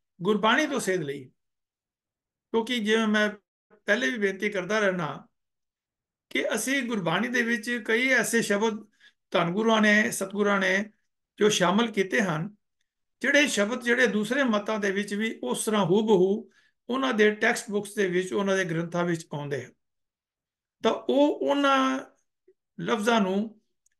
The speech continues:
ਆਪਣੇ ਕਰਮ ਕਾਂਡਾਂ ਦੇ ਨਾਲ ਐਸੋਸੀਏਟ ਕਰਦੇ ਹਨ। ਲੇਕਿਨ ਗੁਰੂ ਸਾਹਿਬ ਨੇ ਉਹਨਾਂ ਨੂੰ ਇੱਥੇ ਇਸਤੇਮਾਲ ਕਰਕੇ ਗੁਰੂ ਗ੍ਰੰਥ ਸਾਹਿਬ ਦੇ ਅੰਦਰ ਸਿੱਖ ਵਿਚਾਰਧਾਰਾ ਨੂੰ ਸਪਸ਼ਟ ਕੀਤਾ ਹੈ ਕਿ ਜਿਨ੍ਹਾਂ ਅਰਥਾਂ ਦੇ ਅੰਦਰ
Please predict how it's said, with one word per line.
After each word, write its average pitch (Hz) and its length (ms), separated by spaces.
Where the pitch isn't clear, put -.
ਆਪਣੇ 254 420
ਕਰਮ 262 320
ਕਾਂਡਾਂ 214 340
ਦੇ 208 80
ਨਾਲ 180 300
ਐਸੋਸੀਏਟ 190 520
ਕਰਦੇ 165 320
ਹਨ। 151 300
ਲੇਕਿਨ 269 400
ਗੁਰੂ 220 380
ਸਾਹਿਬ 247 320
ਨੇ 233 80
ਉਹਨਾਂ 220 260
ਨੂੰ 226 200
ਇੱਥੇ 190 540
ਇਸਤੇਮਾਲ 185 580
ਕਰਕੇ 185 480
ਗੁਰੂ 170 220
ਗ੍ਰੰਥ 185 200
ਸਾਹਿਬ 180 280
ਦੇ 156 120
ਅੰਦਰ 160 420
ਸਿੱਖ 302 380
ਵਿਚਾਰਧਾਰਾ 185 720
ਨੂੰ 175 300
ਸਪਸ਼ਟ - 500
ਕੀਤਾ 160 340
ਹੈ 156 340
ਕਿ 208 80
ਜਿਨ੍ਹਾਂ 254 420
ਅਰਥਾਂ 220 280
ਦੇ 214 120
ਅੰਦਰ 208 400